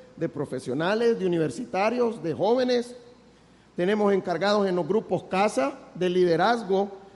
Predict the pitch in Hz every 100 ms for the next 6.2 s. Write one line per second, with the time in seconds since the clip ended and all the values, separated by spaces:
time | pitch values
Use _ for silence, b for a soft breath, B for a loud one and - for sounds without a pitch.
0 | B B - 254 262 220 208 202 180 180
1 | 226 233 190 185 185 - - 170 202 220
2 | 226 190 226 240 208 185 180 180 220 196
3 | 147 143 - 160 175 175 165 160 143 185
4 | 208 190 151 147 - 160 185 196 180 156
5 | 208 240 226 185 180 180 254 240 160 139
6 | 139